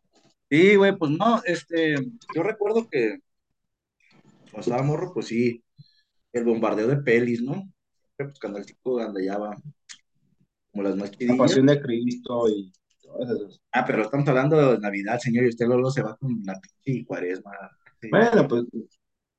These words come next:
Speaker 2: también la pas-, la pasaban en, en esa fecha, ¿no?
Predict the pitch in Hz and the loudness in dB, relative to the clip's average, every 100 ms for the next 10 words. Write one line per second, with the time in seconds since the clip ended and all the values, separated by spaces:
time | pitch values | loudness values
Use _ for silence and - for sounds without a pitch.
0 | - 127 135 175 202 196 185 180 196 147 | -2 4 6 8 8 6 6 2 2 0
1 | 123 131 151 190 180 151 139 131 127 _ | -2 0 -2 -2 0 0 2 0 -4 _
2 | _ - - _ - 190 185 196 233 302 | _ -20 -20 _ -10 -6 -2 0 0 -2
3 | 403 | -4